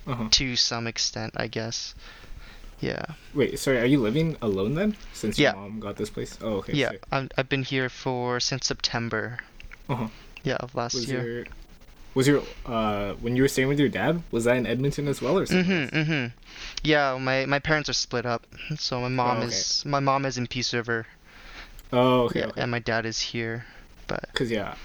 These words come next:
Speaker 1: I vaguely
Speaker 2: Yeah.
Speaker 1: remember you saying before when you were like, "Oh, I'm heading back home for a week or something." It was,
Speaker 2: Yeah.
Speaker 1: like, not Edmonton, so
Speaker 2: No,
Speaker 1: <laughs>
Speaker 2: it's five hour
Speaker 1: Yeah, yeah.
Speaker 2: north. Yeah.
Speaker 1: Yeah.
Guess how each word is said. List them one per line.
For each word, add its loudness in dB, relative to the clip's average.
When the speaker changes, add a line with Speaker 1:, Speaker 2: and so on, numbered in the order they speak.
Speaker 1:
I 2
vaguely 6
Speaker 2:
Yeah. 2
Speaker 1:
remember 0
you 4
saying 0
before 0
when 2
you 0
were 0
like, -2
"Oh, 4
I'm 2
heading 4
back 2
home -2
for 0
a 4
week 0
or 2
something." -2
It -6
was, 0
Speaker 2:
Yeah. 4
Speaker 1:
like, -12
not 6
Edmonton, 0
so 0
Speaker 2:
No, 2
Speaker 1:
<laughs> -4
Speaker 2:
it's 2
five 2
hour 4
Speaker 1:
Yeah, 2
yeah. -4
Speaker 2:
north. -4
Yeah. -6
Speaker 1:
Yeah. -4